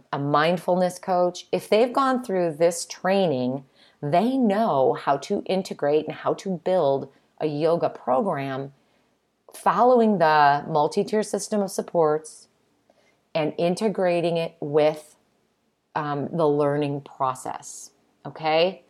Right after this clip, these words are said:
I really encourage you to take advantage of this now, to try it,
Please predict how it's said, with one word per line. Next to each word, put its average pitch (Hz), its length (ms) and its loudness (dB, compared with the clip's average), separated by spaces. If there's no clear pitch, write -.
I 170 60 -6
really 165 680 2
encourage 160 520 0
you 147 100 -2
to 147 140 -14
take - 460 -6
advantage 175 760 -2
of 147 240 -6
this 151 240 -4
now, 135 480 -8
to 202 100 -4
try 196 880 -8
it, - 400 -8